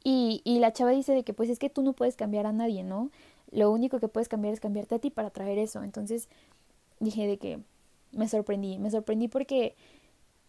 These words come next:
si, si el universo te lo quita es porque sabe que te va a dar algo mejor o que va a llegar algo mejor para ti porque, porque lo estás proyectando en esa manera y porque sabe que tú estás trabajando y ha-,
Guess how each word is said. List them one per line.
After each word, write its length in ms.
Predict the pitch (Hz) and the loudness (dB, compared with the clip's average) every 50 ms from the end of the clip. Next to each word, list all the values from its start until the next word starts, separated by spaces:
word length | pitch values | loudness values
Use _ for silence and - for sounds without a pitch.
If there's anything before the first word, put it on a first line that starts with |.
| _ _ - | _ _ -12
si, 380 | 233 - 247 226 220 214 - 214 | -8 -2 -2 0 0 0 -4 -6
si 500 | - - 226 220 214 214 214 214 214 208 | -4 -2 -2 0 2 2 2 2 2 2
el 140 | 214 226 226 | 2 0 0
universo 400 | 220 226 226 226 226 - 285 285 | 0 0 0 0 0 0 -2 2
te 100 | 294 262 | 2 2
lo 140 | 233 214 | 2 2
quita 220 | 214 220 - - 233 | 0 -4 -4 -4 -4
es 80 | 240 | -4
porque 260 | - - 202 - - - | -4 -6 -8 -8 -8 -14
sabe 600 | - - - - - - - 233 233 240 262 - | -16 -14 -14 -14 -6 2 4 4 6 4 4 2
que 80 | 262 | -2
te 120 | - 214 202 | -4 -4 -4
va 80 | 202 | -2
a 20 | 202 | -2
dar 120 | 202 208 | 0 0
algo 200 | 202 202 202 208 | 0 0 0 0
mejor 360 | 208 202 - - 208 202 202 | -2 -6 -2 0 2 2 2
o 40 | 196 | 0
que 100 | - 196 | -2 -4
va 80 | 190 196 | -4 -2
a 20 | |
llegar 220 | 202 196 202 196 | -2 -2 -2 0
algo 200 | 202 208 208 214 | 0 0 0 0
mejor 400 | 208 208 208 - 208 202 220 294 - _ _ _ _ _ _ _ _ _ _ _ - | -2 -2 -2 -2 -2 -2 -2 -4 -8 _ _ _ _ _ _ _ _ _ _ _ 2
para 240 | - 208 202 196 196 | 4 4 6 6 2
ti 180 | - - 226 226 | 2 -2 -4 -2
porque, 560 | - 254 247 - - 202 202 - - - - _ _ _ | 0 -2 -2 -2 -4 -6 -6 -6 -6 -10 -14 _ _ _
porque 200 | - 208 - - | -6 -6 -2 0
lo 60 | 190 196 | 0 0
estás 220 | - - 208 - | 0 0 -4 -2
proyectando 500 | - 226 220 208 - - - 196 196 196 | 0 0 0 0 -2 -4 -4 -2 -2 -2
en 60 | 190 | -2
esa 140 | 190 190 196 | -2 -4 -4
manera 260 | 196 190 190 190 196 | -4 -2 -2 -2 -2
y 40 | 214 | -2
porque 260 | - 220 220 - 214 | -2 -4 -4 -4 -2
sabe 240 | - - 262 277 285 | 0 2 2 2 2
que 100 | 277 247 | 0 0
tú 80 | - 220 | -2 0
estás 160 | - 208 202 | -2 -2 -4
trabajando 440 | - 196 196 - 208 202 196 208 - | -2 -6 -6 -4 -4 -4 -4 -4 -4
y 140 | - 214 214 | -2 0 0
ha-, 80 | 208 | 0